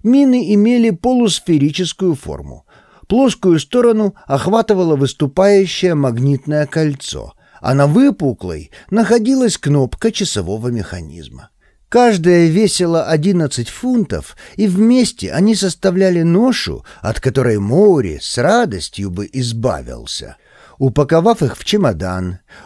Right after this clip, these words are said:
он набил карманы деньгами, проверил пистолет и, включив контейнер двадцать два,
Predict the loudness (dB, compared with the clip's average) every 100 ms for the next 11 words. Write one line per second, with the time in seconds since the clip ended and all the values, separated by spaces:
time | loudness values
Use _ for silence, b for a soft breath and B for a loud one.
0 | -4 0 2 2 2 0 2 0 2 0
1 | 0 -2 -4 -6 0 2 2 2 0 b
2 | b b 0 2 4 4 2 0 -4 -4
3 | -4 -4 0 0 -2 -16 -20 _ -8 -8
4 | -2 -2 0 -2 -4 -2 -2 0 0 0
5 | -2 -4 -8 -8 -6 -6 -8 -12 -10 -8
6 | 0 0 0